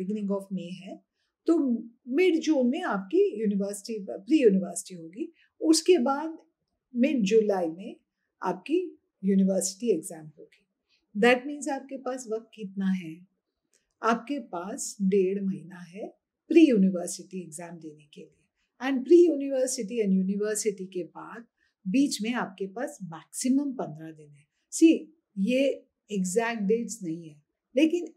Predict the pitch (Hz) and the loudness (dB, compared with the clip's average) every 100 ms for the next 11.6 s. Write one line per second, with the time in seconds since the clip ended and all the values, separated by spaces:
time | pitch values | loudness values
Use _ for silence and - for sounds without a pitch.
0 | 277 - 294 311 311 - 262 247 226 233 | -10 -6 0 0 0 -6 -2 -2 -2 -6
1 | 320 233 - 320 311 262 214 175 - - | -8 -8 2 2 4 0 0 -6 -10 -10
2 | 226 262 165 - 240 277 254 160 175 160 | -10 -8 -12 -10 -10 -10 -12 -12 -12 -6
3 | 190 190 233 _ _ _ _ _ _ _ | -4 -6 -12 _ _ _ _ _ _ _
4 | _ - 359 392 - 196 185 185 220 285 | _ 0 2 2 0 -2 -2 -6 -8 -12
5 | _ 202 190 240 240 339 247 151 156 170 | _ -6 -4 -2 0 -2 -4 -12 -12 -14
6 | 165 156 185 - _ _ _ 269 - 370 | -14 -16 -18 -18 _ _ _ -2 4 4
7 | 370 349 330 196 208 220 208 302 320 302 | 4 -6 -4 2 2 2 -4 -8 -6 -4
8 | 339 392 269 196 185 190 190 180 160 170 | -2 -2 -2 -4 -2 -2 -2 -6 -14 -12
9 | 160 - - - _ _ _ _ _ _ | -14 -12 -16 -16 _ _ _ _ _ _
10 | _ _ _ _ _ _ 185 269 311 - | _ _ _ _ _ _ 0 0 0 -8
11 | _ 240 - - 294 | _ -10 -10 -10 -12